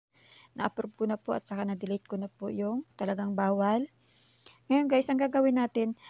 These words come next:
every day or every two days, kailangan natin i-review po yung ating mga spam comments po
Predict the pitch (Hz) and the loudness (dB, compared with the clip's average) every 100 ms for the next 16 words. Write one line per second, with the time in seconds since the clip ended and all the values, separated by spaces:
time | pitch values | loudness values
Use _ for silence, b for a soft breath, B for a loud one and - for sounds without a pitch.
0 | B _ - 254 240 262 262 220 240 240 | B _ 2 2 2 0 0 2 2 2
1 | 233 214 233 220 233 226 220 214 202 214 | 0 0 -2 0 0 0 0 0 0 -4
2 | - - _ 226 220 220 214 214 214 214 | -14 -20 _ -4 0 0 0 -2 -4 -4
3 | 214 196 208 196 - 202 202 214 269 b | -6 -4 -4 -4 -6 -4 -2 -2 -6 b
4 | b b 196 185 - 202 220 - _ b | b b -8 -8 -4 -4 -4 -8 _ b
5 | b b _ - 196 190 196 233 - 214 | b b _ -6 -2 -2 -2 -6 -6 -2
6 | 202 208 190 190 190 190 - - 185 - | -2 -4 -4 -2 -2 -6 -10 -6 -6 -6